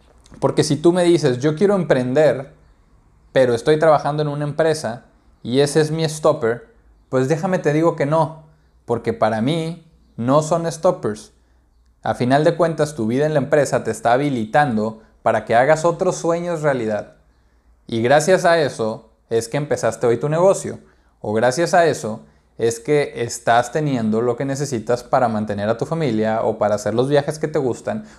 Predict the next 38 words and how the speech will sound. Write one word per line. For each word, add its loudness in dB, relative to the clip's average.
o 0
para 2
comprarte 0
las 0
cosas -4
que -4
quieres. -4
Pero 6
nos 2
gusta 0
muchas -2
veces -4
dramatizar 0
y 2
decir -2
que 4
las -2
empresas -2
nos -6
roban 4
la -2
vida -2
y -4
nos -8
quitan -4
el -6
tiempo -2
y -2
la -2
convivencia 0
y -6
nos -8
tiramos 2
al 0
suelo, -2
cuando 2
en 0
realidad, 2